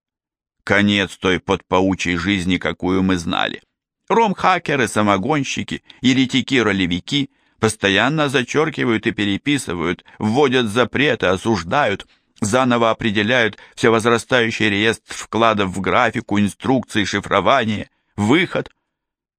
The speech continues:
Слово вылетело. И, похоже, они много лет его ждали. Таков, что называется,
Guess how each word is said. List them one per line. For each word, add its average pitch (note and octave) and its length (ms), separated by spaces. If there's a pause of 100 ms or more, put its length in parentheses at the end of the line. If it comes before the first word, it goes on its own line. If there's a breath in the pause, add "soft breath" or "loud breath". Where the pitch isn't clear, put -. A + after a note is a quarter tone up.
(440)
Слово F#2 600
вылетело. D#2+ 800 (1000)
И, C#3+ 80
похоже, A2 540 (500 soft breath)
они G#2 260
много A#2+ 360
лет C#3 220
его C3+ 260
ждали. B2 460 (760)
Таков, D#3+ 340
что - 140
называется, D3 640